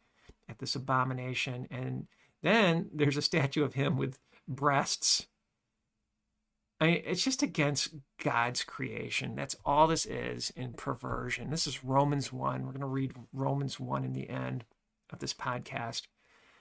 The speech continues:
But I gotta tell you, this struck me a little bit. I started this Watchman ministry because I would have dreams come true in my personal life. And when I first was saved, I had that Antichrist dream. I had multiple dreams of China invading. And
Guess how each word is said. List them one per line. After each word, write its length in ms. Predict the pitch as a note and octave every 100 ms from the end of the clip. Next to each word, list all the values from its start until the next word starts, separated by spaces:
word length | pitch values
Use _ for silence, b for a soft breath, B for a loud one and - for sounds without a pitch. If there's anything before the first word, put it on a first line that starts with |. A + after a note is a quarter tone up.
| b b b -
But 80 | E3
I 80 |
gotta 160 | G3+ G3+
tell 160 | F#3+ F#3+
you, 140 | D#3
this 360 | B2 D3 E3 -
struck 400 | - E3 C#3+ -
me 80 |
a 60 | C3+
little 180 | C3 C3
bit. 220 | C3+ B2+
I 60 | B2
started 380 | - C#3+ D3
this 180 | D3 C3+
Watchman 420 | C#3 C#3 - C#3+
ministry 360 | C3 C3+ C3+ C3
because 220 | B2+ C3
I 60 | C3+
would 80 | B2+
have 220 | C3+ B2
dreams 420 | D3+ C#3+ D3+ C#3+
come 180 | - D3
true 220 | - D3+
in 60 | C#3+
my 120 | C#3
personal 460 | - C#3+ C3+ C#3
life. 300 | C#3 C#3 C3+ - _ _ _ _ -
And 200 | A#2+ B2
when 120 | B2
I 40 |
first 340 | A2+ - D3 C#3+
was 160 | C#3+
saved, 300 | - C#3+ C#3
I 40 | C3
had 100 | C3
that 160 | C3
Antichrist 680 | C3+ D3+ D#3 D3+ - D3+ C3+
dream. 300 | D3+ C#3+ C#3+ C#3+ _ _ -
I 140 | D3
had 400 | D3 D#3 C#3+ C#3 - _
multiple 420 | C#3 D#3 F3+ F3+ D3
dreams 400 | C#3+ C3+ C3+ -
of 140 | A2+
China 360 | - C#3 C3+ C3+
invading. 720 | C3 B2 C#3 D#3+ C#3 C3 C3
And 520 | C#3 C3+ C3+ C3+ C3+